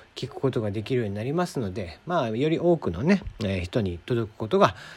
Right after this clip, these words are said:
可能なのかなとは思っています。まあ、これは良かったですね。今回は素晴らしく、えー、いい、あー、バージョンアップなんじゃないかなとは思いますね。えー、このね、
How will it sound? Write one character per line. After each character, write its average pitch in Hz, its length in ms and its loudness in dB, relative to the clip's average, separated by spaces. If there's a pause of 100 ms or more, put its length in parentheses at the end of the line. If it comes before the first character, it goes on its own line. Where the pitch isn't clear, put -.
(140)
可 143 100 0
能 135 140 0
な 156 100 2
の 131 80 -2
か 107 140 -4
な 170 180 4
と 151 160 -2
は 95 100 2
思 80 200 -10
っ - 20 -14
て - 240 -16
い 82 100 -10
ま 82 160 -12
す。 - 260 -12 (300)
ま 247 140 10
あ、 185 60 10
こ 294 160 6
れ 370 460 12
は 339 180 8
良 320 140 0
か 262 140 8
っ - 80 6
た - 100 -10
で 143 120 -8
す - 120 -2
ね。 302 220 6
今 254 200 2
回 165 160 10
は 120 140 6
素 143 140 -8
晴 160 100 4
ら 160 80 4
し - 120 -6
く、 92 280 -2
え 113 420 -2
ー、 127 60 -4
い 120 220 0
い、 - 80 -10 (280)
あ 120 280 0
ー、 104 40 -4
バ 123 140 2
ー 127 40 4
ジ 127 80 -2
ョ - 20 2
ン - 20 4
ア 123 40 2
ッ - 20 -6
プ 107 160 -8
な 98 80 -6
ん 98 40 -8
じ 95 80 -10
ゃ 95 40 -8
な 101 80 -8
い 104 40 -8
か 170 80 2
な 202 200 8
と 101 100 -4
は 92 120 -6
思 87 180 -8
い - 20 -6
ま 82 140 -10
す - 120 -4
ね。 180 180 6 (760)
え 170 140 12
ー、 - 20 10
こ 190 100 8
の 185 120 10
ね、 165 320 4